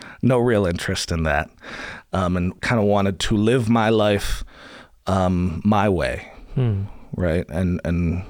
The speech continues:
Speaker 1: seek out the world,
Speaker 2: Hmm.
Speaker 1: you know, I'll say.
Speaker 2: If,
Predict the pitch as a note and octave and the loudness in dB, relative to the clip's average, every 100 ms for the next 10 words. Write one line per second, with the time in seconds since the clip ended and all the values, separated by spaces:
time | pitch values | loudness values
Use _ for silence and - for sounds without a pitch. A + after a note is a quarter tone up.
0 | - - _ - - - A2+ G2+ G2 F2+ | -16 -20 _ -10 -4 -2 -2 0 0 0
1 | D#2+ - - - - E2 D#2+ E2 C#2+ - | -2 -4 -6 -8 -4 0 0 0 -2 -4
2 | - - _ _ _ _ _ _ _ - | -8 -8 _ _ _ _ _ _ _ -6
3 | B2 G#2 A2 - - E2+ D2+ E2+ - G1+ | -2 -2 -6 -8 -6 -4 -4 -6 -8 -10
4 | - - - - - - - - - _ | -12 -16 -20 -20 -20 -20 -20 -20 -20 _
5 | _ - - - - - - - - - | _ -20 -20 -20 -20 -20 -20 -20 -12 -4
6 | C3 | -4